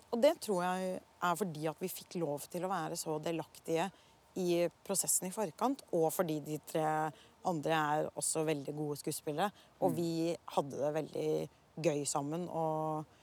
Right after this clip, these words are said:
Speaker 1: eh, og gikk veldig sånn opp i dette materialet, da. Så det var egentlig, og selvfølgelig, altså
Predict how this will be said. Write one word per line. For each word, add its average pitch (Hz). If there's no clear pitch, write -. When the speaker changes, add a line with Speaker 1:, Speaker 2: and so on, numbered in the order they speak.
Speaker 1:
eh, 151
og 185
gikk 170
veldig 160
sånn 156
opp -
i 175
dette 160
materialet, 156
da. 233
Så 220
det 214
var 185
egentlig, 185
og 214
selvfølgelig, 165
altså -